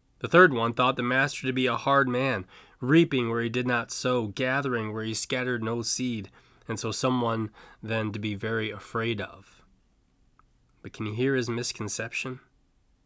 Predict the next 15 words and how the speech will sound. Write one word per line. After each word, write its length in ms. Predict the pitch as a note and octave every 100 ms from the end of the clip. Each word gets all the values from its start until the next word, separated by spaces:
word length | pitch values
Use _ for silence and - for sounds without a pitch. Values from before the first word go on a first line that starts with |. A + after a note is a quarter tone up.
| _ _ _ _ _
Instead 500 | A#2 - C#3 C#3+ B2+ - - -
of 140 | A2+ A2
a 100 | G#2
God 380 | A#2 A#2+ B2
who 180 | A2+ G#2+
gives, 640 | G2 A2+ C3 A#2 G2+ G#2+ - - -
he 220 | - D3+
believes 500 | B2+ A2 G#2+ A2 G#2+
in 100 | A2
a 80 | G#2+
God 400 | A2 A2+ A2+ G#2 - -
who 140 | A#2
demands, 1000 | A2 G#2+ G#2+ A2 G#2+ F#2+ E2+ - - - - _ _ _
who 140 | - G2
takes. 800 | - - A2 - - - -